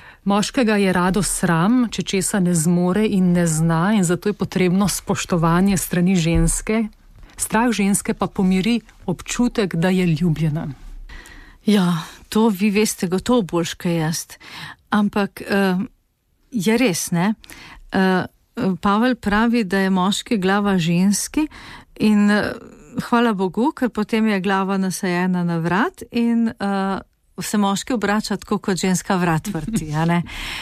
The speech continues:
Speaker 2: Eh, to je star vic že. Eh, je pa res, ko, če mi moškemu damo spoštovanje, pa tako moški do moškega kot ženska do moškega,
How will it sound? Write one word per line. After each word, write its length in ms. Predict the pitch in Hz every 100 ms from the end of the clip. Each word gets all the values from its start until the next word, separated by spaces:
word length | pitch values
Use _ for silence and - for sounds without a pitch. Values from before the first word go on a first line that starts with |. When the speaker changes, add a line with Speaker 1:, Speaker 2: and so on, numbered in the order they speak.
| - -
Speaker 2:
Eh, 180 | 180 165
to 140 | 190
je 200 | 175 165
star 360 | 160 - 180 156
vic 360 | 160 147 -
že. 200 | 160 156 - - - - - _ -
Eh, 220 | 202 185 - -
je 160 | 233
pa 180 | 247 302
res, 380 | 254 165 - - _ - _ _ _ _ _ _ - _ _
ko, 340 | - 277 330 - _ -
če 200 | - 220
mi 280 | 233 330 349 -
moškemu 840 | 214 214 208 202 - 302 285 240 - -
damo 540 | 185 160 185 208 262 294 - _ -
spoštovanje, 1080 | - - 202 - 196 165 160 160 160 156 156 - _ _ _ _
pa 80 | 226
tako 260 | 269 240 285
moški 400 | 226 214 - 269
do 100 | 214
moškega 500 | 202 214 - 196 185
kot 180 | 214
ženska 460 | 175 180 165 - 160
do 120 | 156
moškega, 600 | 156 156 156 - 165 165